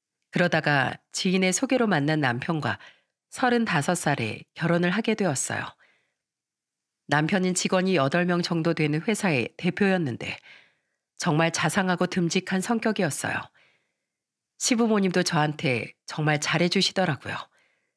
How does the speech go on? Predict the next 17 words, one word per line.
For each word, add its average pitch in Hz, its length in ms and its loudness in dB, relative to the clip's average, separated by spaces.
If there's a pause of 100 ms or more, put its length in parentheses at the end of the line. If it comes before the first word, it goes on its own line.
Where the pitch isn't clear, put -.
(720)
제가 180 260 2
결혼 185 320 0
전 156 460 0 (240)
시댁에 226 400 2
인사드리러 180 560 0
갔을 151 340 -2
때 110 240 -10 (600)
시모가 220 420 2
저한테 156 380 0
하셨던 226 420 0
말씀이 131 460 -2
기억이 180 420 0
나요. 139 380 -4 (1300)
"우리 147 300 2
아들이 151 320 2
사업한다고 175 720 0
바빠서 156 840 0